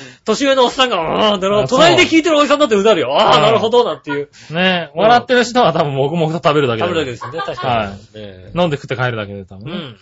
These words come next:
Speaker 2: はい、ということで、今週もね、
Speaker 1: はい。
Speaker 2: いろいろメールいただきました。
Speaker 1: ありがとうございます。
Speaker 2: あ、最後に、
Speaker 1: うん。
Speaker 2: えー、これは何話のよやしおとめさんから。
Speaker 1: ありがとうございます。
Speaker 2: つぶやきですね。
Speaker 1: はい。
Speaker 2: よりによって相撲かよ。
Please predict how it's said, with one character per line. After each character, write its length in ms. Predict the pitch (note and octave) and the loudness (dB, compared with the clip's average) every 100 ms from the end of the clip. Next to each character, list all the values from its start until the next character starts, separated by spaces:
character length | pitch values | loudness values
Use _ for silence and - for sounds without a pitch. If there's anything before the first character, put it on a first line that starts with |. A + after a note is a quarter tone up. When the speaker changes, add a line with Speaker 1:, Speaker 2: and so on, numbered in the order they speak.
| _ _ - | _ _ -8
Speaker 2:
は 320 | B2+ C3 C3+ | -2 2 2
い、 60 | B2 | 0
と 80 | C3+ | -4
い 40 | |
う 60 | C3 | -2
こ 160 | C#3 | -4
と 60 | C3 | -2
で、 100 | C3 | -4
今 240 | B2 G3+ | -2 -2
週 100 | E3 | -2
も 140 | A#2 C3+ | -4 -4
ね、 80 | D3 | -2
Speaker 1:
は 40 | |
い。 40 | |
Speaker 2:
い 20 | C3 | 2
ろ 100 | C3 | 0
い 20 | |
ろ 80 | B2+ | 0
メ 100 | C3 | -2
ー 20 | |
ル 80 | C3 | -2
い 20 | |
た 60 | C#3 | -2
だ 80 | |
き 60 | D3 | 0
ま 120 | D#3 | 0
し 40 | D#3+ | 2
た。 120 | C3+ | 0
Speaker 1:
あ 60 | - | 0
り 60 | |
が 60 | C3 | -8
と 60 | C3+ | -2
う 40 | |
ご 60 | D#3+ | 0
ざ 60 | |
い 20 | |
ま 60 | F3+ | 4
す。 40 | |
Speaker 2:
あ、 40 | C#4+ | 4
最 120 | C#4 | 4
後 120 | G#3+ | 4
に、 280 | F3 B2 A2+ _ | 2 -2 -6 _
Speaker 1:
う 60 | G3+ | -6
ん。 40 | |
Speaker 2:
え 580 | D3 C#3 B2 A2 G#2 G#2 _ _ _ _ _ _ - | -2 -2 -2 -6 -10 -16 _ _ _ _ _ _ -14
ー、 20 | |
こ 120 | - D#3 | -4 -2
れ 60 | |
は 80 | D3 | 0
何 200 | E3+ F#3+ | 2 4
話 120 | F#3 | 2
の 80 | F3+ | 4
よ 100 | F#3 | 4
や 180 | F#3+ F3 | 4 4
し 80 | F#3 | 2
お 100 | D#3 | 0
と 80 | |
め 80 | D#3 | 0
さ 140 | C#3 C3 | 0 0
ん 40 | |
か 80 | A#2 | -2
ら。 160 | G#2 - | -4 -6
Speaker 1:
あ 60 | |
り 60 | E3 | -8
が 0 | |
と 0 | |
う 20 | |
ご 60 | D3 | -4
ざ 80 | E3+ | -2
い 20 | |
ま 60 | F3+ | 2
す。 40 | |
Speaker 2:
つ 40 | |
ぶ 60 | D#3+ | 2
や 120 | D3 | 2
き 80 | C#3 | 0
で 80 | C#3+ | -4
す 120 | C#3+ | -4
ね。 220 | D#3 D3+ | -2 -2
Speaker 1:
は 160 | E3+ G3+ | -2 -4
い。 100 | B2+ - | -4 -4
Speaker 2:
よ 180 | E3 G#3+ | 2 2
り 100 | E4 | 2
に 60 | |
よ 80 | B3 | 0
っ 40 | F3+ | 0
て 80 | |
相 180 | F3+ B3 | -2 0
撲 160 | D#4 C#4+ | 2 4
か 120 | D4+ | 4
よ。 260 | A3+ C#3 | 2 0